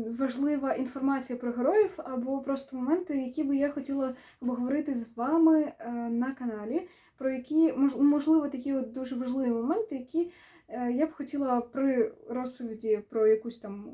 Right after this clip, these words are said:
м, окрему книгу, я б хотіла наголосити це на каналі. Ось, для цього я використовую зелені стікери, а ви, до речі, пишіть в коментарях і діліться,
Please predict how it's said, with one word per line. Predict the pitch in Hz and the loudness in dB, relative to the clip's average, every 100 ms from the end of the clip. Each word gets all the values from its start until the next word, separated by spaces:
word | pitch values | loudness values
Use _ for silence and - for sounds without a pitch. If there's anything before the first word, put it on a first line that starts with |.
| - - | -18 -16
м, | - 208 202 202 - | -14 -10 -10 -10 -12
окрему | 240 208 202 | -10 -8 -8
книгу, | - 392 370 349 - - - _ | -12 -6 -6 -6 -10 -20 -20 _
я | 269 311 | -2 -2
б | |
хотіла | - 262 285 294 | -2 -6 -4 0
наголосити | 262 247 240 240 285 277 262 | 0 2 -2 -4 -8 -8 -10
це | - 240 | -8 -4
на | 240 | -2
каналі. | 240 240 208 220 - | -2 -6 -8 -12 -14
Ось, | 196 196 - - _ | -14 -14 -18 -20 _
для | 247 254 | -6 -6
цього | 247 254 | -6 -2
я | 233 | 0
використовую | 220 226 - 240 240 247 233 - - _ | 0 -6 -10 -6 0 0 0 -6 -20 _
зелені | 233 254 220 208 | -2 2 2 0
стікери, | - 302 311 302 233 | -8 -8 -4 -4 -4
а | 226 | -4
ви, | 269 | -4
до | 254 | -4
речі, | 254 - 247 | -6 -10 -12
пишіть | 240 233 | -12 -12
в | - | -10
коментарях | 233 226 277 359 | -8 -4 -4 -4
і | - | -6
діліться, | 240 254 311 - | -4 -2 -4 -4